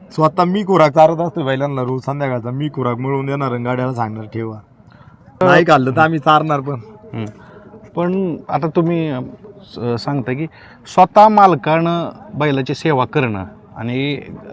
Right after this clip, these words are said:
Speaker 2: गड्याच्या जीवावर बैल सांभाळायला देणं, काय सांगाल? ही गोष्ट कितपत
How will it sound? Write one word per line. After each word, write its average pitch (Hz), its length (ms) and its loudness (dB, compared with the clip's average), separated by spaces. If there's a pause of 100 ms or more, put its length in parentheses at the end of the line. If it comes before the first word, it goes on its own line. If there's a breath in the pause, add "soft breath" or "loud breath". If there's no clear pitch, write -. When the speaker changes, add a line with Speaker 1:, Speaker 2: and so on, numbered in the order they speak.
(160)
Speaker 2:
गड्याच्या 160 400 6
जीवावर 170 300 6
बैल 151 260 2
सांभाळायला 113 380 -2
देणं, 98 200 -6 (1200)
काय 160 200 6
सांगाल? 117 340 -2 (480)
ही 170 120 6
गोष्ट 160 360 2 (460)
कितपत 185 320 -2